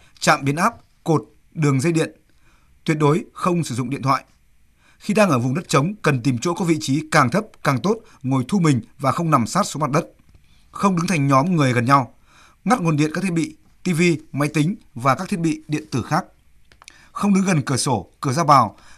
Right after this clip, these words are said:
các dây điện hay cáp điện thoại. Hạn chế sử dụng điện thoại trong khi có dông,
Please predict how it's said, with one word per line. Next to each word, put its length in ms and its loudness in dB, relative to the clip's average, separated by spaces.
các 120 -8
dây 120 0
điện 180 0
hay 220 -4
cáp 240 0
điện 140 -6
thoại. 280 0
Hạn 260 0
chế 180 -2
sử 120 -4
dụng 160 -4
điện 120 -6
thoại 260 0
trong 120 -6
khi 140 -6
có 160 -4
dông, 280 0